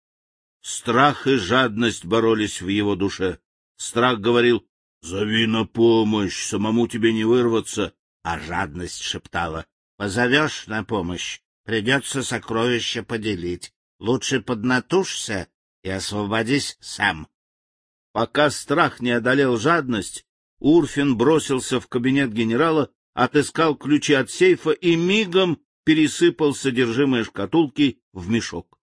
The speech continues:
Шкатулки он наполнил булыжниками. В путь к дому огородник пустился с тяжелой тачкой,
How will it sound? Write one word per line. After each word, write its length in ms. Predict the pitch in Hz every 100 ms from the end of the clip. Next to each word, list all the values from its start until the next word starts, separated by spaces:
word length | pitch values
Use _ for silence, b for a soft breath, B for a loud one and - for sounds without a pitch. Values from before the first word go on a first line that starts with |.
| _ _ _ _ -
Шкатулки 960 | - - 117 - 208 254 - - 90 -
он 240 | 143 185
наполнил 580 | 156 135 202 185 180 151
булыжниками. 840 | 143 143 196 131 113 - 76 - _ _ _ _ _ _ _ _ _ _
В 140 | -
путь 340 | 147 160 143
к 120 | - 110
дому 480 | 143 160 143 - -
огородник 640 | 131 131 147 175 151 135
пустился 640 | 147 139 - 175 147 147
с 80 | 123
тяжелой 540 | - 139 139 151 151 143
тачкой, 720 | 180 165 - - 139 107